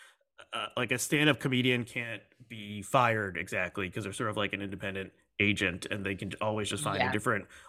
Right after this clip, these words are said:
Speaker 1: audience or different, like, venue to play. So, like, you can't complain to the manager of comedy, like, in the way that, like, Kevin Spacey has been iced out of Hollywood, um, because there's only so many movie studios, but, like, there'll always be s-, always be,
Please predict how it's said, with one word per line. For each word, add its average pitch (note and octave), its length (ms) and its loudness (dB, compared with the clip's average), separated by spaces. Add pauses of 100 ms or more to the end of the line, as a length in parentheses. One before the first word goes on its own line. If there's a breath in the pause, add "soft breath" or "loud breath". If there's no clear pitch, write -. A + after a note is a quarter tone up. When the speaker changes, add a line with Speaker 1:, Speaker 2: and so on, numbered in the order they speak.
(120 loud breath)
Speaker 1:
audience A2+ 340 6
or A2 60 0
different, G#2 400 -4
like, G#2 220 2
venue G#2 520 0 (340 soft breath)
to B2 100 -2
play. G#2 380 4
So, A#2 180 2
like, G2 400 0
you B2 180 -8
can't A#2 280 -4
complain G#2+ 520 -4
to A#2+ 100 -2
the G#2 80 -4
manager F#2 640 0 (420 soft breath)
of G#2+ 120 0
comedy, G2 720 -2 (280 loud breath)
like, D#3+ 120 8
in F3 60 8
the E3+ 80 8
way D#3 80 10
that, C#3+ 80 8
like, C3 140 6
Kevin A#2+ 200 0
Spacey G#2 380 -4
has A2 120 -12
been A2+ 220 -14
iced A2+ 220 2
out G2+ 260 2
of F#2+ 380 -4 (460)
Hollywood, G2+ 720 -2 (140)
um, F#2+ 540 2 (300)
because B2 360 2
there's A2+ 140 0
only G#2 160 -2
so A2 120 -2
many G2 140 -4
movie F#2+ 240 -2
studios, F2 440 0
but, G2 100 0
like, F2+ 220 2
there'll A2 180 4
always G#2+ 220 2
be F#2+ 80 0
s-, - 100 2
always D#3 340 8
be, C#3+ 100 6